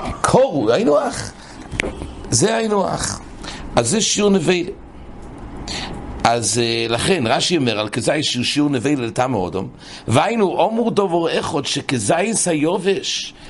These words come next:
Speaker 2: כשנימויח, הווה רביס. רש"י מדגיש את היסוד, זה לא משנה, רבי ישראל, אם זה לפני או אחרי.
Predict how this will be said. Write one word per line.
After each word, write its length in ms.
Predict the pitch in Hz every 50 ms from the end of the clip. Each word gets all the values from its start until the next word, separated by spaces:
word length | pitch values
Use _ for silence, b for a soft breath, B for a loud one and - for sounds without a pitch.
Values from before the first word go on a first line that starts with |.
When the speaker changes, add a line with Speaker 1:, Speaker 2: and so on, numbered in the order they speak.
| B B B B B
Speaker 2:
כשנימויח, 1400 | - - - - - 180 170 165 175 175 175 175 175 170 196 240 254 214 180 160 151 156 - - - - - - - - B B B B B
הווה 220 | - 147 160 156 175 170
רביס. 640 | 143 147 117 101 113 101 95 - - - - - - - - - - - - - - - B B B B B B B B B -
רש"י 420 | 113 131 - 220 - - 214 196
מדגיש 540 | 170 143 131 104 101 98 - 180 170 - -
את 120 | - -
היסוד, 760 | 131 107 98 101 190 - - 160 151 123 107 104 101 101 101 - - B B B B
זה 160 | B - 123 123
לא 120 | 151 190
משנה, 480 | 196 - - 170 156 151 139 117 104 101
רבי 120 | 98 98
ישראל, 340 | 101 - - 139 127 113 101
אם 80 | 101
זה 140 | 101 98 110
לפני 320 | 104 101 101 - 117 131 127
או 100 | 113 104
אחרי. 400 | 101 107 110 101 101 92 85